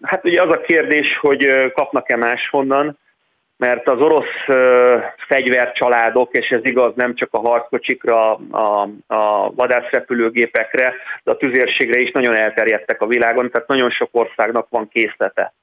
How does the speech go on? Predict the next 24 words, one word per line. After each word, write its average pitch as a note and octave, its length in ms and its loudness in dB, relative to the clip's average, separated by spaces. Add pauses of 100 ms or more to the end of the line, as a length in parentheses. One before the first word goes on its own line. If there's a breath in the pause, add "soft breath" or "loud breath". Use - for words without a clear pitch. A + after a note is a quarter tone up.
(500 loud breath)
Ö, A2 460 4 (240)
és A#2+ 180 -2
olyan C#3+ 200 2
országoknak, C3 680 0
akik - 200 -12
nincsenek A#2+ 600 -2 (220)
kifejezetten A#2 640 0
jóban A2+ 320 2
a G#2+ 60 2
nyugattal, B2+ 640 2
tehát A2 220 0
itt A2 140 -6 (360)
Kínára C#3+ 380 2
utalok, A#2 580 2
Észak-Koreára B2 680 0
utalok, A#2 460 0
Iránra B2 400 0
utalok, A#2 440 0
ahol A2 160 2
a G#2+ 60 4
nagyon A#2+ 280 2
nagy A#2+ 240 0
készletek A#2+ 480 -4
vannak, C3+ 460 0